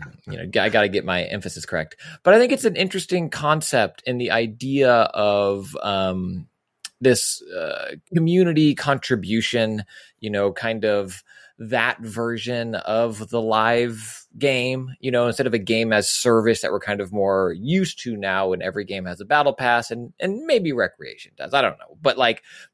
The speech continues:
the approach of something like Trackmania almost feels to me of, like, a simpler era, <laughs> you know, and some of this leaked stuff, uh, quote unquote leaked stuff we've seen of, um, Forge mode in Halo Infinite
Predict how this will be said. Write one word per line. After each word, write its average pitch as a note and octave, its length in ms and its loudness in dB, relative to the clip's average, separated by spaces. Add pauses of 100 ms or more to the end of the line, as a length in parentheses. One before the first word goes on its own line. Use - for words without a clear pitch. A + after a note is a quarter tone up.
(180)
the B2+ 340 4
approach C#3+ 500 0
of A#2 80 -10
something A2+ 240 -8
like G2+ 180 -4
Trackmania G#2+ 680 -2
almost G#2+ 440 -4
feels G#2+ 560 0
to - 180 -12
me G2+ 280 -2
of, F#2+ 200 0
like, F#2 300 0 (320)
a B2 80 0
simpler C#3 640 0
era, C#3+ 480 6 (100)
<laughs> - 80 -8
you D#3+ 380 0
know, C3+ 220 4
and C3 100 -2
some D#3+ 140 4
of D3+ 80 6
this C3+ 240 4 (340)
leaked C3+ 420 0
stuff, - 580 0 (180)
uh, G2 340 2
quote A2 180 -2
unquote G2 340 -2
leaked G#2 180 -6
stuff - 240 0
we've G2+ 120 -6
seen G2+ 260 -2
of, F2 340 4
um, D#2+ 380 0 (380)
Forge G2 760 4
mode F#2+ 440 2
in F2 300 -6
Halo A2 300 4
Infinite G2+ 440 -2